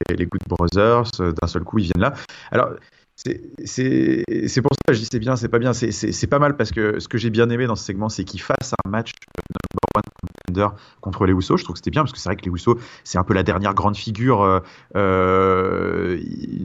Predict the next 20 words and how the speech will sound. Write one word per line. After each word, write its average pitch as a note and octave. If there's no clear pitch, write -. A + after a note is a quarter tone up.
c'est G2
de, F#2+
de F#2
la F#2+
scène F#2+
tag F#2+
team A2
à F#2
SmackDown. G#2
C'est B2
vrai G2
que G2+
c'est G2+
les F#2+
plus F#2+
crédibles G#2
peut-être A2+
pour E2
aller E2+
défier, G2